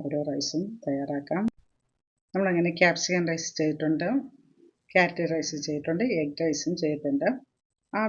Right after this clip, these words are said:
വീഡിയോ ഒക്കെ നമ്മൾ അപ്ലോഡ് ചെയ്തിട്ടുണ്ട്. അപ്പോൾ നമ്മളിത് ചിക്കൻ റൈസാണ് ചെയ്യുന്നത്. നേരത്തെ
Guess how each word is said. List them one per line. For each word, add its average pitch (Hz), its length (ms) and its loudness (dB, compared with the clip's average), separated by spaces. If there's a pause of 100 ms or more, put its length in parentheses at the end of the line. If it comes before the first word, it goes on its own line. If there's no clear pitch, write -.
വീഡിയോ 170 260 2
ഒക്കെ 196 220 -2
നമ്മൾ 156 200 0 (380)
അപ്ലോഡ് 156 380 -2
ചെയ്തിട്ടുണ്ട്. 147 440 0 (600)
അപ്പോൾ 254 180 0
നമ്മളിത് 156 260 2 (260)
ചിക്കൻ - 300 0
റൈസാണ് 143 420 -2
ചെയ്യുന്നത്. 135 380 -6 (880)
നേരത്തെ 202 320 2